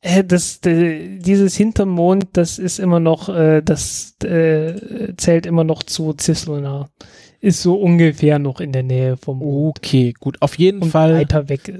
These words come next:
Speaker 1: Also hat noch was mit dem Mond zu tun, ne? Ist ja auf die Gravitation des, des Mondes angewiesen, um nicht wegzufliegen. Äh, von daher zählt's wohl noch zu cislunar.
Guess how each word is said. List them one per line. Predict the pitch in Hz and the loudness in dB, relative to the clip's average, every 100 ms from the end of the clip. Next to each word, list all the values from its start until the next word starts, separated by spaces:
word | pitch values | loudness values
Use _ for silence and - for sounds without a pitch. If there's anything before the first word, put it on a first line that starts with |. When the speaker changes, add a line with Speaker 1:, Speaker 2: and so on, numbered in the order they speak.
| - | -4
Speaker 1:
Also | 170 165 | -2 0
hat | 196 | 0
noch | 214 190 | 0 0
was | 190 | 0
mit | 202 | 0
dem | 175 | 2
Mond | 175 185 | 2 2
zu | 190 | 0
tun, | 175 208 247 | -2 -2 0
ne? | 170 208 202 170 | 2 2 2 -2
Ist | 175 165 | -6 0
ja | 185 175 | 0 0
auf | 165 | -6
die | - 170 | -4 -4
Gravitation | - 160 165 160 - 175 175 | 0 0 2 0 2 2 2
des, | 160 175 160 160 | 0 -4 -14 -6
des | 170 - | -4 -2
Mondes | 165 170 190 165 - | 2 2 2 0 0
angewiesen, | 180 202 190 160 170 165 165 | 2 4 2 2 0 0 -6
um | 170 | -4
nicht | 165 156 190 | -4 -2 -2
wegzufliegen. | - - 160 160 156 165 - - - - - - _ | -4 -4 -6 -4 -4 -4 -8 -14 -20 -18 -20 -20 _
Äh, | 170 165 160 | 0 0 2
von | 165 | 0
daher | 160 156 156 151 160 233 _ _ _ _ - - | 2 4 4 4 0 -6 _ _ _ _ -20 -12
zählt's | - 160 156 - | 0 2 2 0
wohl | 147 | 0
noch | 147 - | -2 -8
zu | - 143 | -14 -2
cislunar. | 170 160 - 147 135 135 | 0 0 -4 -8 -6 -8